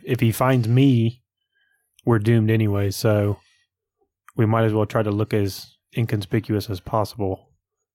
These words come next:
with you. I'll stop talking, uh, when we're in public like this.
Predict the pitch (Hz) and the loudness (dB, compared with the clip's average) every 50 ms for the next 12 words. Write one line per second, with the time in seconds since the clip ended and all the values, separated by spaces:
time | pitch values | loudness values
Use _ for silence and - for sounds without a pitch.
0 | _ _ _ - 120 101 95 107 107 104 104 104 104 104 101 101 - - _ _ | _ _ _ -8 -6 -6 -4 -4 -2 0 2 2 2 0 0 -2 -6 -10 _ _
1 | _ _ _ _ _ _ - 113 107 107 - - 113 104 - _ - - 110 104 | _ _ _ _ _ _ -2 0 0 -2 -2 -4 -6 -6 -6 _ -6 -4 -4 -4
2 | - - 107 101 101 98 - _ _ _ _ _ _ _ _ _ _ _ _ _ | -4 -4 -6 -8 -8 -10 -12 _ _ _ _ _ _ _ _ _ _ _ _ _
3 | _ _ _ _ _ _ _ - 113 107 101 101 101 98 98 107 110 107 104 101 | _ _ _ _ _ _ _ -6 -4 -2 -2 -2 -2 -2 -2 -2 -2 -2 0 -2
4 | 98 101 101 98 - 107 101 98 98 - 104 98 92 - - 107 101 - - - | -2 -4 -4 -4 -4 -4 -2 -4 -4 -6 -6 -8 -6 -6 -6 -6 -6 -6 -8 -14
5 | - | -20